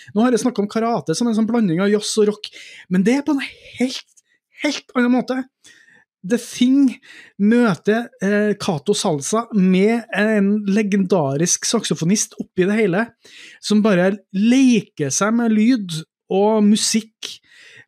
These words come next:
på en, eh, og bare kaster seg inn i det med sånn, hvordan kan jeg komme skjevest mulig inn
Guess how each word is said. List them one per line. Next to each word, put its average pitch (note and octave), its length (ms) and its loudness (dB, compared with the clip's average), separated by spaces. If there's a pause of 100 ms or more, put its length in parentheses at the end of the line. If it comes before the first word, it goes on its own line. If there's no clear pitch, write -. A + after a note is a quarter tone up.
(100)
på G#3+ 100 2
en, A3 100 0 (220)
eh, G#3 260 -8
og G3+ 120 0
bare G#3 220 4 (460)
kaster - 560 -6
seg F#3+ 160 0
inn A3+ 120 2
i B3 80 2
det F#3+ 160 2
med G#3 360 0
sånn, G#3+ 260 -2 (500)
hvordan F#3+ 280 2
kan A3+ 180 0
jeg G#3+ 80 -6
komme G#3+ 340 0
skjevest D#3+ 880 -2
mulig F3 380 0 (100)
inn F#3+ 400 2